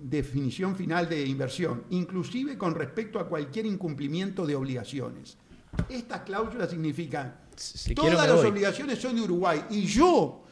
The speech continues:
Speaker 1: yo me voy cuando quiero.
Speaker 2: No, estamos con una mano adelante y una atrás.
Speaker 1: Bueno.
Speaker 2: Hablando en
Speaker 1: Te lo leí textualmente, el contrato.
Speaker 2: Durísimo.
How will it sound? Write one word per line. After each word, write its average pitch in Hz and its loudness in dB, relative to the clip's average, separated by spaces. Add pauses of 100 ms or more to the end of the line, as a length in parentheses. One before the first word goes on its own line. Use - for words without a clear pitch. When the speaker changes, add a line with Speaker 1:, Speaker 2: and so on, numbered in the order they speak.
(120)
Speaker 1:
yo 170 0
me 262 -2
voy 247 0
cuando 135 -6
quiero. 143 6 (220)
Speaker 2:
No, 123 -8
estamos 147 -2
con 147 0
una 151 0
mano 156 2
adelante 156 4
y 160 0
una 147 2
atrás. 127 0 (440)
Speaker 1:
Bueno. 127 -10 (200)
Speaker 2:
Hablando 123 0
en 110 0 (440)
Speaker 1:
Te 143 -6
lo 139 -2
leí 226 -2
textualmente, 190 -4
el 151 -8
contrato. 175 -2 (1000)
Speaker 2:
Durísimo. 120 -2